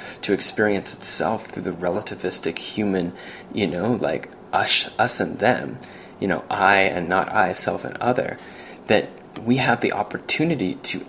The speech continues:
as expressions of the divine creative potential, transmute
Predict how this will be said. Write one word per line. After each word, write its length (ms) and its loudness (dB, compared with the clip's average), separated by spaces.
as 300 4
expressions 680 0
of 100 -4
the 80 -2
divine 440 2
creative 460 0
potential, 720 -2
transmute 1400 4